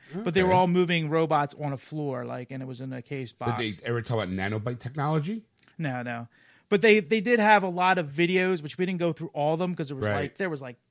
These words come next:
Speaker 1: fourteen, fifteen different videos, and they were all, like, five minutes apiece of what every school was doing in America for robot technology.
Speaker 2: Was it hosted by Tony Stark?
Speaker 1: No.
Speaker 2: Damn.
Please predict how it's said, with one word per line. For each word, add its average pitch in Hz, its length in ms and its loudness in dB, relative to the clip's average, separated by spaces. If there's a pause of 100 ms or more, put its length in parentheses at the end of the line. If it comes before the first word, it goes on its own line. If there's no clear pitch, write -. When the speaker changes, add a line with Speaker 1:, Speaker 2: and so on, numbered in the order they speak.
(560)
Speaker 1:
fourteen, 170 420 -2
fifteen 165 380 -6
different 151 300 -8
videos, 156 260 -4
and 139 100 -8
they 127 40 -8
were 131 100 -8
all, 139 80 -4
like, 131 160 -8
five 143 300 -4
minutes 143 240 -8
apiece 139 420 -8
of 120 160 -16
what 147 260 -4 (520)
every 175 280 2
school 175 400 -2
was 139 200 -4
doing 156 520 -4
in 139 120 -8
America 143 720 -4
for 127 200 -16
robot 131 400 -6
technology. 131 640 -8
Speaker 2:
Was 127 260 6
it 85 80 0
hosted 87 260 -2
by 92 100 -2
Tony 95 240 -2
Stark? - 360 -8 (220)
Speaker 1:
No. 139 140 0 (320)
Speaker 2:
Damn. 165 340 6